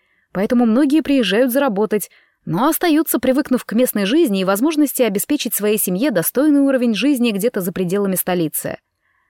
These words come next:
Тем не менее, какой бы невыносимой ни казалась вам столица,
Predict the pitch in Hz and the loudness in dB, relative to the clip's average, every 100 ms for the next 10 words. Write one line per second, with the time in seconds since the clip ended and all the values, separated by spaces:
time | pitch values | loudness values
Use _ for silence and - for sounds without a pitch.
0 | _ - 208 208 170 220 277 160 - - | _ -6 -2 0 2 2 2 2 -4 -2
1 | 285 226 240 220 226 262 - 185 170 170 | 0 2 2 2 2 0 0 0 0 -2
2 | 202 190 185 - 180 - 202 330 - 160 | -2 0 0 -2 -4 -2 0 0 0 -4